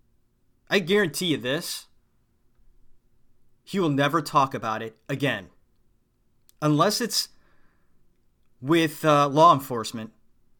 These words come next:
I think that's been done already. And, uh, I'll now reveal to you what I heard.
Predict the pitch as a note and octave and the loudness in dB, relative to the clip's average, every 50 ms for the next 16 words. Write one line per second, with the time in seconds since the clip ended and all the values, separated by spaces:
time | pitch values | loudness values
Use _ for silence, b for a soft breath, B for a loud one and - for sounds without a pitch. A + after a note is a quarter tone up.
0 | _ _ _ _ _ _ _ - C#3 - A3 A3 A3 G#3+ G#3 - - G3+ F3 - | _ _ _ _ _ _ _ -14 -2 0 0 2 2 0 0 0 -4 -4 -2 2
1 | D#3+ D3+ D#3+ E3 D#3+ D#3 D#3+ D#3+ D#3+ E3 E3+ E3+ E3 _ _ _ _ _ _ _ | 2 2 4 2 2 2 2 2 2 0 -4 -6 -8 _ _ _ _ _ _ _
2 | _ _ _ _ _ _ _ _ _ _ _ _ - _ _ _ _ _ - - | _ _ _ _ _ _ _ _ _ _ _ _ -20 _ _ _ _ _ -12 -10
3 | - - - - - - - - - - - - - _ _ _ _ _ _ _ | -10 -10 -10 -14 -18 -20 -20 -20 -20 -20 -20 -20 -20 _ _ _ _ _ _ _
4 | _ - - - - - - - _ - C3 C3+ C3+ C3+ C3 A#2+ C3+ C3 B2+ C3 | _ -20 -18 -18 -20 -20 -20 -20 _ -4 -4 -2 -2 -2 -2 -2 -2 -2 -2 -2
5 | - - _ _ _ _ - - D#3 D#3+ D#3 D#3 E3+ F#3+ G#3+ A#3+ A3 D#3 B2 C#3+ | -4 -6 _ _ _ _ -4 -2 0 0 2 4 4 4 4 2 0 -2 -2 -2
6 | D#3+ D#3+ C#3+ B2 G#2+ - - - A#2+ A#2 A2+ G2 - - - - _ _ _ - | 0 0 0 0 -2 -8 -12 -12 -10 -10 -10 -12 -14 -16 -20 -20 _ _ _ -18
7 | - - - - - _ - - - - A3+ G#3+ - A3+ A#3+ G3 G3 G#3+ B3 B3 | -18 -18 -18 -20 -20 _ -20 -20 -6 -2 0 2 2 2 2 4 2 2 2 0
8 | A#3 E3 A#2+ G2 - | -2 -4 -4 -8 -14